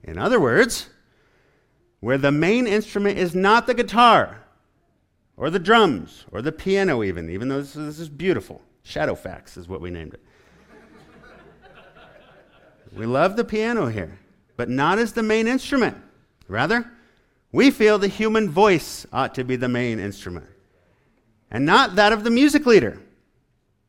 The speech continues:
Not just the ones with the microphones, but all of us. All of the people of God, all the congregation of God, all of the flock of God. Literally, this text reads, "Speaking with yourselves"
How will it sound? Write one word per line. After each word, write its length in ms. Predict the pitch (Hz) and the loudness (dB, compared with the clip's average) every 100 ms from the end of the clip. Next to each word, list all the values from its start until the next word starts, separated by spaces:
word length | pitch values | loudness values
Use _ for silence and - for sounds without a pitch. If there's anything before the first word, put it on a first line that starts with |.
| _ - | _ -8
Not 420 | 117 156 208 143 | 0 2 2 2
just 260 | 190 208 | 0 0
the 60 | 214 | 2
ones 200 | 208 220 | 2 2
with 140 | 214 | 0
the 40 | 220 | 0
microphones, 600 | 214 247 233 160 101 - | 0 0 -2 -2 -4 -2
but 160 | 208 | -2
all 280 | 190 240 277 | 2 4 6
of 140 | 269 175 | 6 4
us. 420 | 123 - - - _ _ _ _ _ _ _ _ | 0 -4 -20 -20 _ _ _ _ _ _ _ _
All 420 | - 247 277 285 | 2 6 10 10
of 120 | 254 190 | 8 4
the 80 | |
people 280 | 196 202 175 | 2 0 2
of 140 | 156 135 | 0 2
God, 300 | 131 104 107 | 2 2 0
all 300 | 190 262 277 | 2 4 4
the 120 | 240 | 2
congregation 800 | - 214 190 160 156 147 147 131 | 0 0 2 2 0 0 -4 -4
of 240 | 123 123 | -4 -4
God, 340 | 127 110 95 98 | -2 0 0 0
all 460 | 180 254 254 202 | 2 4 4 4
of 160 | 143 147 | 0 -2
the 80 | 147 | -6
flock 420 | - 190 175 - | 0 4 4 2
of 200 | 135 135 | -4 0
God. 280 | 214 170 123 | 2 4 2
Literally, 460 | 208 277 185 117 | 0 2 2 2
this 180 | 104 131 | -4 -8
text 360 | - 196 196 - | -2 -2 -2 0
reads, 340 | 196 180 123 - - - _ | 2 2 0 -16 -20 -20 _
"Speaking 540 | - - - 262 226 180 | -14 -6 -2 2 4 2
with 160 | 175 | 2
yourselves" 960 | 190 170 - 220 269 285 - - - - | 2 0 2 6 6 6 2 -8 -16 -18